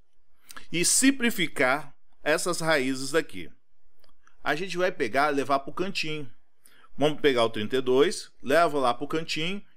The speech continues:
e vamos fatorar ele. Trinta e dois dividido por dois é igual a dezesseis, certo? Dezesseis dividido por dois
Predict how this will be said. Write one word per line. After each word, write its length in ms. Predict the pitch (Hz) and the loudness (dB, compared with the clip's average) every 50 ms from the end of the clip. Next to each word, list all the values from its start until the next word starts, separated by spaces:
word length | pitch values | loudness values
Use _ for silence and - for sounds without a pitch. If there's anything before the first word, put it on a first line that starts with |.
| - | -8
e 80 | - 214 | -6 -2
vamos 300 | 196 185 196 190 190 - | 0 0 0 0 0 0
fatorar 560 | - 196 185 190 190 208 196 185 196 214 214 | 2 2 0 2 2 0 2 4 4 2 2
ele. 280 | 160 110 92 78 76 - - - - - - - - - - - - - | 2 0 -2 -4 -8 -12 -14 -14 -16 -18 -16 -16 -16 -16 -18 -18 -12 -4
Trinta 260 | - 240 254 240 233 | -2 0 2 4 4
e 40 | 208 | 4
dois 440 | 160 151 131 113 95 82 - - - | 4 4 4 4 2 0 -2 -6 -6
dividido 560 | 107 131 196 214 196 196 147 135 139 110 101 | -6 -6 -4 -4 -2 0 2 2 2 2 0
por 180 | - 98 90 | -2 -4 -2
dois 500 | 90 110 147 156 139 98 78 - - - - - - - - - | 2 4 6 6 6 4 2 -4 -10 -14 -16 -16 -16 -12 -10 -6
é 100 | - 208 | -4 -2
igual 200 | 190 143 127 139 | 2 2 4 4
a 60 | 143 | 2
dezesseis, 960 | 135 143 151 165 196 190 - - 139 135 143 151 143 110 85 - - - - - - - - - - - - - - - - - - | 0 0 2 2 2 2 2 2 4 4 4 4 2 0 -2 -6 -8 -10 -10 -12 -14 -18 -18 -20 -18 -16 -16 -16 -16 -16 -18 -16 -10
certo? 680 | - - - 113 139 180 190 - - 262 262 254 247 - - - - - - - - - - - | -4 0 2 4 4 4 2 0 -2 -2 -2 -2 -6 -10 -16 -20 -20 -20 -20 -20 -20 -16 -12 -8
Dezesseis 600 | - 202 262 226 247 233 214 - 165 151 131 - | -4 -4 0 4 4 4 4 4 4 4 4 4
dividido 420 | - 113 107 101 95 101 101 92 | 2 -4 -6 -6 -6 -6 -6 -6
por 200 | - - 101 87 | -6 -8 -8 -2
dois 480 | 95 127 151 180 208 208 226 214 - - | 2 4 4 6 4 4 0 -2 -6 -12